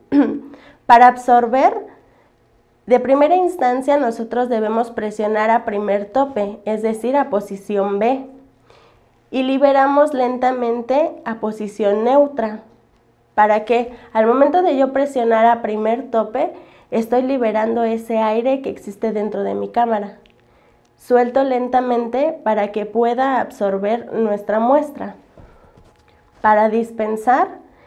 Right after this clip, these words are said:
<clears throat> nosotros debemos presionar hasta segundo tope, es decir, a posición C.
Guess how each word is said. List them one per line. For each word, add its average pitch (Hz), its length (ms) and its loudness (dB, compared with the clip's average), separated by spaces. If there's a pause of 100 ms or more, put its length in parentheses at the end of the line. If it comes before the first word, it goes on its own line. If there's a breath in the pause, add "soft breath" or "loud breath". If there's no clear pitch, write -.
(220 soft breath)
<clears throat> - 460 -20
nosotros 247 1080 0
debemos 233 560 -2
presionar 240 800 -4
hasta 220 320 -8
segundo 214 600 -4
tope, 262 420 -2 (960 soft breath)
es 233 160 0
decir, 233 360 -2
a 254 140 0
posición 202 600 -6
C. 254 360 -2